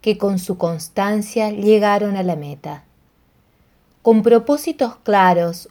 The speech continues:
una actitud armoniosa ha favorecido el desarrollo de sus etapas, liberando los condicionamientos. Gracias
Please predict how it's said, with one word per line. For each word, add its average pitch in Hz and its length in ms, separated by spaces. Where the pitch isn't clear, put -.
una 214 280
actitud 185 500
armoniosa 185 920
ha 269 140
favorecido 196 840
el 190 100
desarrollo 175 720
de 175 120
sus - 280
etapas, 190 680
liberando 254 720
los 196 180
condicionamientos. 160 1600
Gracias 190 840